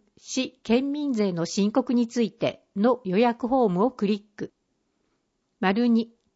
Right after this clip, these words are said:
申告する日時を選択。丸三、申告者情報を入力。注意事項。予約は確実に来庁できる日時を選択してください。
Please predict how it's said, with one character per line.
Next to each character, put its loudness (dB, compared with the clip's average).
申 -4
告 0
す -2
る 0
日 -2
時 2
を 2
選 -4
択。 -6
丸 0
三、 0
申 -6
告 -2
者 2
情 4
報 2
を 4
入 2
力。 -4
注 2
意 2
事 -4
項。 -2
予 6
約 4
は 2
確 -4
実 -6
に -2
来 4
庁 2
で 0
き -2
る 0
日 0
時 2
を 2
選 -2
択 -2
し -14
て -2
く -8
だ 2
さ -4
い。 -8